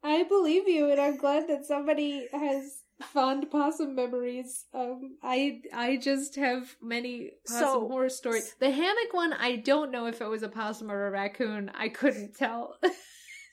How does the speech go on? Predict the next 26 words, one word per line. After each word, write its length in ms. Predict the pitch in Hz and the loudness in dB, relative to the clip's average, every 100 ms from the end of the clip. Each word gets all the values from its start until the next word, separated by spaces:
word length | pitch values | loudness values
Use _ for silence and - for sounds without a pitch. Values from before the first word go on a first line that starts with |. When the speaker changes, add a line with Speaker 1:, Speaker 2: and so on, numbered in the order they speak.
| _ | _
Speaker 1:
So 300 | - - 480 480 - 427 - 415 | -14 4 6 6 2 -4 -4 -6
Speaker 2:
So 280 | - - 302 | -4 -4 0
honestly, 580 | 320 330 440 453 - 302 - | 4 4 6 2 0 -4 2
I 140 | 302 | 2
could 240 | 381 440 | 4 2
picture 320 | - 269 - 285 | 2 -4 -4 -4
Dahlia 440 | 220 240 285 294 | 0 2 2 2
with 200 | 214 202 - | 0 -2 -6
either 380 | 220 226 285 285 | -8 -2 0 0
of 80 | 202 | -2
these 300 | 214 262 - | -6 -6 -8
trash 440 | - 220 262 330 | -2 2 2 4
animals, 680 | 370 381 403 427 440 440 - | 6 6 6 6 6 4 -2
like 160 | 247 - | -2 -2
a 60 | |
trash 380 | 240 277 320 359 | 0 4 4 4
panda 340 | 381 370 381 359 | 2 4 4 2
or 240 | 254 269 | 4 2
a 80 | 262 | 2
possum, 500 | 247 - - 370 381 415 - _ _ | 2 2 4 2 2 0 -8 _ _
'cause, 180 | - 330 | 2 2
like, 260 | 240 277 240 | 2 0 2
they're 120 | 285 | 0
kind 320 | 285 277 339 | 4 6 6
of 160 | 381 294 | 4 2
like 400 | 277 226 202 | 4 6 4